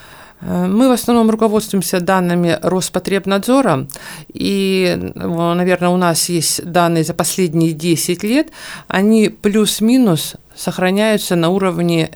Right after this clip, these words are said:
по краю я говорю цифру, четырех с половиной тысяч укусов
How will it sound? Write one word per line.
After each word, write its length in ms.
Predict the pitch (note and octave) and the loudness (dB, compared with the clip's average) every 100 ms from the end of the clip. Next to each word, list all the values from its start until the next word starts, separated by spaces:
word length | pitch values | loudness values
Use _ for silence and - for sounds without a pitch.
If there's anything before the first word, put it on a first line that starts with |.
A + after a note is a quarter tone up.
| _ _ _ _ _ | _ _ _ _ _
по 100 | F#3 | -4
краю 340 | F3 F3 D3+ D3+ | 0 2 4 4
я 100 | D3 | 2
говорю 300 | D3 D3 D3+ | 0 0 0
цифру, 560 | - B3+ - D#3 - | 0 -2 0 -2 -2
четырех 500 | - E3 E3+ F#3 A3 | -6 -4 -2 0 -2
с 100 | - | -2
половиной 720 | - D3 D3+ F3 F#3+ F3+ E3 - | -2 0 0 0 0 0 -2 -6
тысяч 400 | E3 E3 E3+ - | -8 -6 -8 -8
укусов 680 | E3 E3 F#3 F#3 - E3 | -10 -8 -8 -6 -8 -10